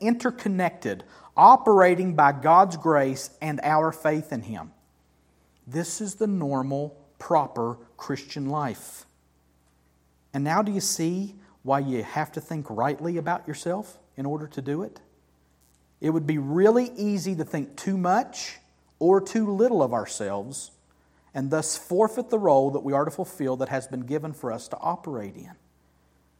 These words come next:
I can hear and have heard many, many times in my life the objections from different people at different times.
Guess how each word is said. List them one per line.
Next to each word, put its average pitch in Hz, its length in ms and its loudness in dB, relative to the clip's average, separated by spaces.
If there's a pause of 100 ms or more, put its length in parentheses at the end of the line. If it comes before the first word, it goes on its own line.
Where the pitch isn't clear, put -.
(360)
I 123 140 -2
can 185 460 -6
hear 156 520 -6 (100)
and 123 160 -12
have 165 300 -10
heard 135 320 -6
many, 156 340 -6
many 156 340 -6
times 107 460 -12
in 117 80 -6
my 107 100 -6
life 104 380 -8 (440)
the 151 120 0
objections 143 680 -2
from 135 200 -6
different 147 360 -6
people 156 380 -8
at - 100 -10
different 127 300 -10
times. 90 640 -10